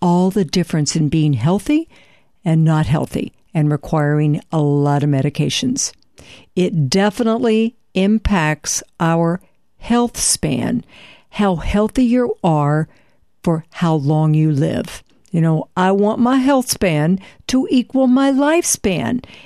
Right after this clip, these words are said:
And, you know, you have to pay attention. You don't have to be perfect, but you have to do a lot of good things for your body regularly. It loves that.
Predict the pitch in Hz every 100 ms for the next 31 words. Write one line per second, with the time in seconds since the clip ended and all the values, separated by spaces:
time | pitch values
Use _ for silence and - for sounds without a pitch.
0 | - - 190 208 - 208 190 175 208 -
1 | - 165 180 - 165 175 175 - 180 160
2 | - 131 - - _ - 196 196 - 359
3 | - 185 147 165 - - - _ - -
4 | 190 165 208 - 180 170 175 - 147 165
5 | 202 165 120 202 190 180 175 143 156 -
6 | - 160 156 151 151 160 139 143 147 -
7 | - _ - 147 139 151 151 139 139 131
8 | 127 123 123 _ _ 170 170 - 165 156
9 | 156 156 - - - - -